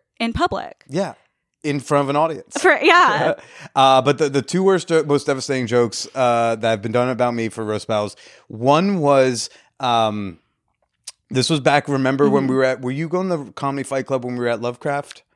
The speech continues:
Speaker 1: Uh, no, but I used to go when it was at Lucky Jack's.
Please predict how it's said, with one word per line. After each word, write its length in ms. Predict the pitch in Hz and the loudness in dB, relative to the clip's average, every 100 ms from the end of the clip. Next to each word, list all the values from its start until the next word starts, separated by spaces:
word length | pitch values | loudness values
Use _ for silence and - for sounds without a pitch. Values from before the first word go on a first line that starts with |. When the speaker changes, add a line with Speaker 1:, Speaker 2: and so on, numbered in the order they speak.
| _ _ - | _ _ -2
Speaker 1:
Uh, 400 | 214 208 202 202 | 4 6 6 4
no, 260 | 220 214 214 | 2 2 2
but 80 | |
I 40 | 208 | 0
used 160 | 202 | -6
to 60 | 214 | -4
go 180 | 208 190 | 0 0
when 100 | 185 | -2
it 60 | |
was 140 | 180 180 | -6 -6
at 280 | 175 170 175 | -6 -6 -10
Lucky 220 | 165 165 | -14 -12
Jack's. 720 | 156 156 60 - - - - | -8 -6 -8 -12 -18 -18 -20